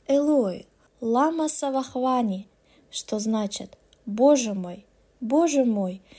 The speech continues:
для чего ты меня оставил?» Иисус же, возгласив громко,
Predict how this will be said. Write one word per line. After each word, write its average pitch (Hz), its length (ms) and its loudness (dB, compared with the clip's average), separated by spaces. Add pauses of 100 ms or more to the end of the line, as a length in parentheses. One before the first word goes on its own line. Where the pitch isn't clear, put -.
(200)
для 233 140 -2
чего 311 340 0
ты 302 160 -2
меня 196 320 -2
оставил?» 190 640 -2 (1200)
Иисус 214 460 -2
же, 294 120 0
возгласив 247 640 0
громко, 214 560 -4